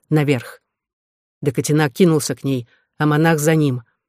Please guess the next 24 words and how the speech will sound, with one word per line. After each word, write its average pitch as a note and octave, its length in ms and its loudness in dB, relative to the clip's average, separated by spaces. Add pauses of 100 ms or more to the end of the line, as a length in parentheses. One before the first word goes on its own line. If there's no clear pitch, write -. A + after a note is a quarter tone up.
(360)
В - 100 -18
темноте C#3 500 -2
они F3+ 160 4
стали F3 460 0
ощупью F#3 580 -2
искать - 400 -4
лестницу, C3 560 -6 (800)
но D3+ 120 2
ее C#3 320 -2
не F#3 180 0
было. B2 300 -8 (1200)
Тогда C#3+ 260 0
сердце D3 400 -4
его D#3 200 0
замерло D#3 460 0
от D#3 140 -4
отчаяния. C#3 600 -4 (560)
Куда F3+ 460 4
мог D#3+ 300 2
он D#3 160 0
бежать? D3+ 420 -2 (880)
Лодка C#3+ 400 -2
не C#3 120 -2
годилась. B2+ 520 -6